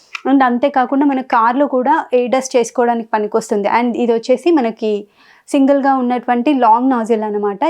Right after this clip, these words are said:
ఇది వచ్చేసి మనం ఎక్కువ లాంగ్ నుంచి, అంటే డస్ట్ పడిన వాళ్ళు కొంచెం ఎక్కువ లాంగ్ నుంచి కూడా దీన్ని యూజ్ చేయొచ్చు. And ఇక్కడే మనకి లాక్ and అన్లాక్ సింబల్స్ కూడా కనిపిస్తున్నాయి. దీన్ని మనకి ఎలా ఫిక్స్ చేసుకోవాలని లోపల కూడా మనకు ఒక గ్రిప్ క్లిప్ ఉంది. దాన్ని మనం లోపల వరకు ఇన్సర్ట్ చేసుకొని గ్రిప్ క్లిప్‌ని తిప్పితే ఇది ఫిక్స్ అయిపోతుంది.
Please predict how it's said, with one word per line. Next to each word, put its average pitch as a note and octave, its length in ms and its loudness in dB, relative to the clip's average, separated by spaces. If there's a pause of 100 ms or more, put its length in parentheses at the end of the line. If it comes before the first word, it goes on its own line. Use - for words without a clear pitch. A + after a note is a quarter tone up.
ఇది B3 120 2
వచ్చేసి B3 340 0
మనం C4+ 140 0 (140)
ఎక్కువ D#4 200 -2 (100)
లాంగ్ A#3+ 260 2
నుంచి, A#3 180 -6
అంటే B3+ 220 0
డస్ట్ A3 260 -2
పడిన A#3 240 -2
వాళ్ళు A#3+ 220 -2
కొంచెం B3 260 -4
ఎక్కువ B3 220 0
లాంగ్ A3+ 260 0
నుంచి A3+ 220 -6
కూడా A3 200 0
దీన్ని A3 220 -2
యూజ్ G3+ 220 -6
చేయొచ్చు. G#3 300 -4 (200)
And B3+ 160 2
ఇక్కడే C4+ 300 -2
మనకి C4 300 0
లాక్ A3 260 0
and B3+ 120 -2
అన్లాక్ A3 340 -2
సింబల్స్ A3 400 -2
కూడా A3 120 0 (100)
కనిపిస్తున్నాయి. G#3+ 680 -2
దీన్ని A#3 220 2
మనకి A3+ 220 0
ఎలా G#3 220 2
ఫిక్స్ - 220 -6
చేసుకోవాలని A#3 600 0
లోపల G#3+ 320 0
కూడా B3 180 2
మనకు A#3 220 -2
ఒక A3 200 -2
గ్రిప్ A3 220 -2
క్లిప్ B3 300 -2
ఉంది. B3+ 200 0 (460)
దాన్ని A3+ 260 2
మనం G#3+ 140 -2 (220)
లోపల A#3 300 2
వరకు A#3 280 0
ఇన్సర్ట్ A#3 320 -4
చేసుకొని A3+ 420 0 (180)
గ్రిప్ A#3 220 -4
క్లిప్‌ని A#3+ 340 0
తిప్పితే A#3 340 -2
ఇది B3+ 140 0
ఫిక్స్ - 240 -2
అయిపోతుంది. A#3 500 -2